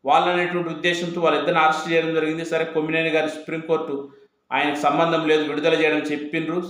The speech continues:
సరే, మీరు ఒకవేళ సాక్షికి వ్యతిరేక నిరసన తెలపాలనుకుంటే సాక్షి కార్యాలయం దగ్గరనో, లేదో పోలీస్ స్టేషన్ల దగ్గరనో, లేదు ఇంకా మీకు బ్రహ్మాండంగా న్యాయం చేకూర్చాలంటే చంద్రబాబు నాయుడు గారి ఇంటి దగ్గరనో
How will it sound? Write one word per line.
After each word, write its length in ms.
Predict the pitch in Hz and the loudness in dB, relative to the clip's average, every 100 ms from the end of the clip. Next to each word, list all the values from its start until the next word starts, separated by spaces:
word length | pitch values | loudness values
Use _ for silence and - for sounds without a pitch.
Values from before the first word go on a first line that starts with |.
| 185 | 0
సరే, 240 | 202 190 | 2 2
మీరు 160 | 180 180 | 2 2
ఒకవేళ 560 | 170 170 180 196 180 | 2 2 2 4 2
సాక్షికి 420 | 180 175 180 180 | 4 2 2 -4
వ్యతిరేక 320 | 165 165 180 175 | -4 -2 0 0
నిరసన 420 | 151 151 190 175 | 0 -2 -2 0
తెలపాలనుకుంటే 960 | 156 147 151 - 113 - 110 143 - - _ _ | 0 0 0 0 -4 -6 -6 -6 -12 -20 _ _
సాక్షి 360 | 117 135 - | -2 -2 -2
కార్యాలయం 580 | 151 127 131 156 156 147 | -2 2 4 4 2 2
దగ్గరనో, 460 | 135 123 110 110 156 | 0 0 -4 -2 -2
లేదో 600 | 143 143 156 147 - - _ _ _ | -2 2 2 2 -4 -14 _ _ _
పోలీస్ 200 | 151 175 | -2 0
స్టేషన్ల 340 | 170 165 170 156 | 2 0 0 -2
దగ్గరనో, 480 | 143 131 120 127 156 | 0 0 0 0 0
లేదు 360 | 131 170 185 | 2 2 2
ఇంకా 280 | - 185 196 | 2 2 2
మీకు 160 | 202 170 | 2 0
బ్రహ్మాండంగా 520 | 170 165 170 190 175 | 0 2 2 2 2
న్యాయం 240 | 151 165 165 | 2 2 2
చేకూర్చాలంటే 680 | 160 151 160 156 147 143 151 | 0 0 -4 0 0 0 -2
చంద్రబాబు 500 | 151 127 139 151 160 | -2 -2 0 2 2
నాయుడు 200 | 160 151 | 2 2
గారి 140 | 151 139 | 2 0
ఇంటి 120 | 123 | -2
దగ్గరనో 760 | 143 135 131 113 107 151 185 | 0 0 0 -2 -6 -8 -12